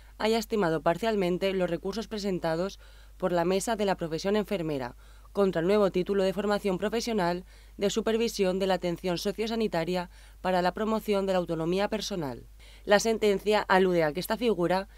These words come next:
invade competencias propias de las enfermeras y otros profesionales sanitarios en la supervisión de procedimientos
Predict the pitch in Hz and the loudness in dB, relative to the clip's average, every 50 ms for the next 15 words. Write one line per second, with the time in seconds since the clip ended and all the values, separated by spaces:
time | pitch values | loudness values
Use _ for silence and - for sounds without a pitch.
0 | - - - - - - 208 190 196 196 190 170 170 - 214 214 226 226 - 214 | -20 -20 -20 -14 -4 0 2 4 4 6 6 4 4 2 2 2 0 0 0 0
1 | 196 180 214 214 190 - - 180 170 165 185 185 190 196 175 196 202 208 208 226 | 0 0 0 -2 -2 0 0 0 0 2 2 0 0 0 0 0 0 0 0 0
2 | 226 208 - 226 208 196 185 175 175 190 202 214 185 196 202 - 202 185 - 226 | -2 -2 -2 -2 0 2 2 2 4 4 2 2 2 0 -2 -2 -4 -8 -6 -6
3 | 208 220 220 - 214 196 185 160 165 170 180 - 220 208 208 196 - 156 139 135 | -4 -4 -2 -2 -2 -2 -2 -2 -2 -2 -2 -2 0 0 0 0 0 -2 -2 -2
4 | 131 120 123 - - - - - - - - - 180 180 170 165 - 175 160 170 | -4 -6 -6 -10 -16 -20 -20 -20 -20 -14 -6 -2 0 2 2 2 0 -2 -2 -2
5 | 156 156 156 147 - 180 165 156 151 165 156 151 151 165 160 - 202 208 214 208 | -2 -2 -4 -4 -2 -2 -2 -2 -2 -4 -4 -4 -4 -4 -2 0 0 0 2 2
6 | 196 180 170 170 - 185 190 190 - | 2 0 0 -2 -2 -2 -4 -4 -6